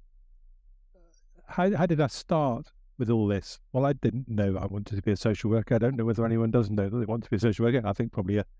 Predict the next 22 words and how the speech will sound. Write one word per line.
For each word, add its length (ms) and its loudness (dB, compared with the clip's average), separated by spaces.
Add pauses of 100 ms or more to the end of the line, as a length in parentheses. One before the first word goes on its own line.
(160)
there 100 -2
are 40 2
a 40 -2
few 220 0
people 280 0
who 120 2
do, 200 2 (120)
but 260 -6
I 240 -6
wasn't 240 -4
one 140 -2
of 80 0
them. 120 -4 (520)
Um, 340 0 (320)
so 160 -2
I 260 0
was, 420 -2 (140)
you 120 0
know, 240 0
after 320 -2
university 680 0
and 360 -6